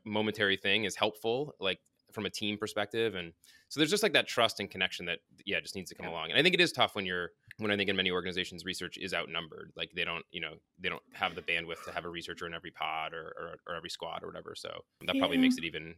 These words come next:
Speaker 1: trickier to navigate.
Speaker 3: It sometimes makes it easier to pick your battles, though, too. <laughs> 'Cause I'm like, I have that conversation with our team all the time. Like, if we're going through go-to-market pricing updates, it's like, yeah, we need research there.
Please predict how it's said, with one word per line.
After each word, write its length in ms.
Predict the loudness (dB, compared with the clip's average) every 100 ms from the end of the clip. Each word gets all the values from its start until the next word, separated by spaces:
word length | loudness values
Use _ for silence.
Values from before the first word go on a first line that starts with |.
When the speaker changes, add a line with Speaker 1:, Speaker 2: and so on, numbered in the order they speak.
| _
Speaker 1:
trickier 300 | -16 -10 -8
to 80 | -8
navigate. 380 | -8 -8 -8 -10 _ _ _ 0
Speaker 3:
It 100 | 6
sometimes 420 | 12 12 12 12 12
makes 260 | 6 8
it 100 | 6
easier 400 | 6 4 6 8
to 80 | 6
pick 260 | 4 2 2
your 100 | 2
battles, 520 | 4 6 6 4 4
though, 260 | 4 8 8
too. 380 | 10 12 12 12
<laughs> 240 | 10 12
'Cause 200 | 12 12 12
I'm 100 | 12
like, 320 | 12 12 12 6 6 4 10
I 100 | 12
have 260 | 12 12 12
that 220 | 12 12
conversation 580 | 12 10 10 10 10 10
with 140 | 10
our 100 | 10
team 260 | 10 10 12
all 120 | 12
the 80 | 10
time. 460 | 10 12 12 12 10
Like, 360 | 8 6 4 0
if 160 | 4
we're 100 | 6
going 300 | 8 8 8
through 380 | 10 12 12 10
go-to-market 640 | 12 12 12 12 12 8 8
pricing 380 | 8 10 10 10
updates, 500 | 6 6 8 8 4
it's 120 | 4
like, 260 | 4 4 8
yeah, 160 | 10
we 140 | 12 12
need 180 | 10 10
research 500 | 8 10 6 6 8
there. 460 | 10 12 12 8